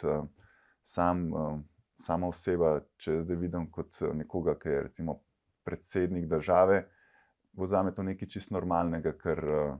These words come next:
ne bo ta predsednik države imel zraven še deset varnostnikov,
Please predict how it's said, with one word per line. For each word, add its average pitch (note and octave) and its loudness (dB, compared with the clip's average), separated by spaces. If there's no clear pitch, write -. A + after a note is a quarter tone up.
ne E2 -4
bo E2 0
ta E2 -2
predsednik D#2+ -4
države D#2 4
imel D2+ -2
zraven D#2 2
še D2+ -8
deset D2 -6
varnostnikov, F2 2